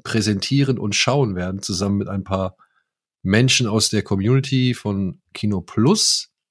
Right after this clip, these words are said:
und vielleicht auch Genregeschehen natürlich. Und parallel dazu gibt's ja noch das Screening in Berlin. Und ja,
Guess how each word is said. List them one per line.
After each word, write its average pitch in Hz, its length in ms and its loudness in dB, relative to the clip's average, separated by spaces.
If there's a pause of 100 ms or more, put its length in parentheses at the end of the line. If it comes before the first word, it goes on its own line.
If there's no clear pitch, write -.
(300)
und 92 140 -8
vielleicht 95 180 2
auch 82 140 -4
Genregeschehen 107 460 -2
natürlich. 107 360 -6 (1000)
Und 101 180 -2
parallel 104 400 4
dazu 135 360 2
gibt's 120 160 -4
ja 117 80 0
noch 107 60 0
das - 160 -4
Screening 113 340 -2
in 104 100 -2
Berlin. 131 440 -2 (500)
Und 117 1000 0 (360)
ja, 127 400 2